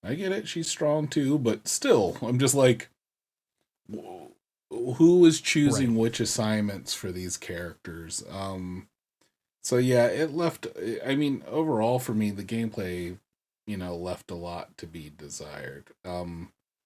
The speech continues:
Speaker 1: just 'cause it was inspired by a bunch of different things, and it feels like that's how they kind of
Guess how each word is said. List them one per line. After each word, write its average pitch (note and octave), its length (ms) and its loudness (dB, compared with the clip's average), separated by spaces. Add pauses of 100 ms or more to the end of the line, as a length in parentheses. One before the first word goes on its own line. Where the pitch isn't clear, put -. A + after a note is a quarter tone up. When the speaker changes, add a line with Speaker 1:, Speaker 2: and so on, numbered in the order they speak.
(160)
Speaker 1:
just G#3+ 180 2
'cause F3 160 6
it E3+ 100 6
was C#3+ 160 -2
inspired C3 680 2 (180)
by A#2 160 0
a A2+ 100 0
bunch G#2+ 240 -4
of G#2 80 -8
different G2 300 -8
things, E2 400 -12
and E2+ 100 -14
it - 160 -18
feels F2+ 400 -8
like F2 300 -10
that's - 260 -10
how E2+ 180 -10
they E2 140 -12
kind E2 380 -12
of - 400 -16